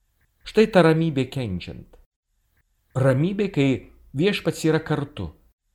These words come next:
Ramybė, kurią turi Teisusis. Mus visus juk Viešpats nuteisino savuoju krauju ir dovanoja savo ramybę.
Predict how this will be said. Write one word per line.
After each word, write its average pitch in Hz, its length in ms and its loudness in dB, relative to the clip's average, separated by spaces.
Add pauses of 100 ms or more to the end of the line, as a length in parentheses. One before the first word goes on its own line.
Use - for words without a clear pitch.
(360)
Ramybė, 147 580 4 (680)
kurią 139 220 0 (100)
turi 147 240 -2
Teisusis. - 840 -8 (1120)
Mus 127 300 -2
visus 135 460 -2
juk 92 180 -10
Viešpats 98 480 -6
nuteisino 101 640 -4
savuoju 101 560 -6
krauju 95 460 -6 (800)
ir 123 160 -4
dovanoja 113 560 0
savo 98 360 -8
ramybę. 98 540 -12